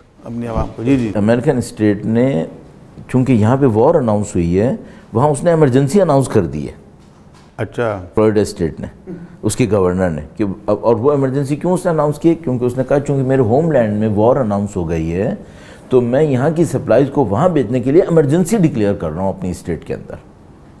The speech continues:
Speaker 2: सही है? पूरी दुनिया से। अच्छा, अगर पूरी दुनिया के मुसलमान रोटी भी गज़ा पहुँचाना चाहें,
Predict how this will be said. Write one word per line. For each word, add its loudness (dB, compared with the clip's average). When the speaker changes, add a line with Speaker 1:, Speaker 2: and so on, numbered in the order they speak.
Speaker 2:
सही -2
है? -6
पूरी 2
दुनिया 2
से। -12
अच्छा, -2
अगर 2
पूरी -2
दुनिया 0
के -2
मुसलमान 0
रोटी 2
भी 4
गज़ा 2
पहुँचाना -2
चाहें, -2